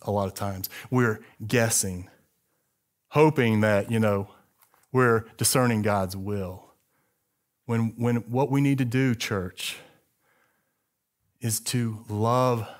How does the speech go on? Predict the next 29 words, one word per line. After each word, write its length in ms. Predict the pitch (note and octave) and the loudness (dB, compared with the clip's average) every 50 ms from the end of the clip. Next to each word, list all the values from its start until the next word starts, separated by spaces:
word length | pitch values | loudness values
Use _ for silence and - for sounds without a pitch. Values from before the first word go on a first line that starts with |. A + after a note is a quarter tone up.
| - - | -20 -12
the 80 | A2 G#2 | -10 -8
Word 240 | G2+ G#2 G#2+ G#2 G2+ | -6 -4 -4 -4 -6
of 100 | F#2 F#2 | -8 -8
God. 440 | G#2+ G#2 G#2 F#2+ F#2+ - - - - - _ _ _ _ _ _ _ _ _ _ _ _ _ _ _ _ - | -8 -8 -8 -8 -10 -14 -16 -20 -20 -20 _ _ _ _ _ _ _ _ _ _ _ _ _ _ _ _ 0
And 360 | D3+ D3+ D3+ D3 C#3 A2 - _ - - | 2 2 2 2 0 -2 -6 _ -6 -2
not 340 | C3+ D3 E3+ F#3+ G3 F#3+ - | 2 4 4 4 4 2 0
just 300 | C3 E3 E3+ - - C#3 | 0 0 0 0 0 2
by 160 | D3 D3 D3 | 2 4 4
yourself. 760 | C#3+ C3+ B2+ - - - C#3 B2+ G#2 F#2+ F#2 - - - - - - - _ _ _ _ | 4 2 2 0 0 0 0 0 0 -2 -6 -10 -12 -14 -14 -18 -20 -20 _ _ _ _
We 100 | - A2+ | -4 -2
need 160 | B2 C3+ C#3 C3 | 0 2 0 0
to 60 | B2+ | 0
do 180 | A#2 C3 C3 | 0 2 2
it 80 | C3 B2+ | 2 2
in 100 | B2 A#2 | 2 0
a 60 | A2 | -2
community 760 | A2+ - B2 A#2+ A#2+ A#2+ A#2 A2 G#2+ A2 - G#2 G2 G2 - _ _ - - - _ _ _ _ - | -2 -2 -2 0 0 0 0 -2 -4 -4 -8 -10 -12 -12 -14 _ _ -20 -20 -20 _ _ _ _ -4
amongst 400 | G#2+ A2+ A2+ A2 A2 - - A2+ | -2 0 0 -2 -2 -4 -4 -2
other 160 | A2 G#2 G2+ | -2 -2 -4
people 360 | - - G#2+ G2 - G2+ F#2 | -4 -6 -8 -6 -6 -8 -6
who 140 | G2 G#2+ G2+ | -4 -4 -4
are 80 | G2 | -4
doing 220 | G2 G#2 G#2 G#2 G2 | -4 -4 -4 -4 -4
the 80 | F#2+ | -4
same 300 | F#2 - - A2+ G#2+ G2 | -4 -4 -4 -4 -4 -6
thing. 240 | - - A2 G#2 G2 | -6 -6 -6 -4 -2
You 120 | G#2+ C#3+ E3 | -2 0 0
can 120 | D#3 C3+ | 0 0
be 120 | B2 A2+ | 0 -2